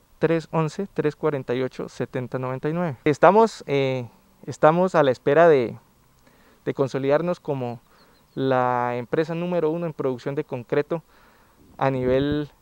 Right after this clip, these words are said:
del municipio de Popayán y sus alrededores. Eh, contamos con mano de obra calificada,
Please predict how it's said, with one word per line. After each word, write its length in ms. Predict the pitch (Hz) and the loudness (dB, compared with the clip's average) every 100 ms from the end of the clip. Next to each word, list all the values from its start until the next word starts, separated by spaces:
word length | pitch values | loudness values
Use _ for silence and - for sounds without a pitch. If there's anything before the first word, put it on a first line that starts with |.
| - | -8
del 140 | 139 | -6
municipio 460 | 135 127 135 147 160 | -4 -6 -8 -6 -4
de 60 | |
Popayán 440 | 156 131 120 135 147 | -4 -4 -4 -4 -6
y 60 | |
sus 160 | 139 120 | -8 -12
alrededores. 600 | 117 123 123 190 190 - _ _ _ _ _ - - | -10 -6 0 0 -2 -12 _ _ _ _ _ -20 -12
Eh, 260 | - 131 127 | -4 0 0
contamos 520 | - 131 - 151 160 - | -2 -4 2 2 2 -4
con 320 | 147 127 123 | -6 -4 -2
mano 300 | 131 160 160 | 0 0 0
de 80 | 135 | 0
obra 260 | 139 151 | -2 -4
calificada, 720 | 147 123 113 123 147 147 160 | -4 -8 -8 -4 0 0 -4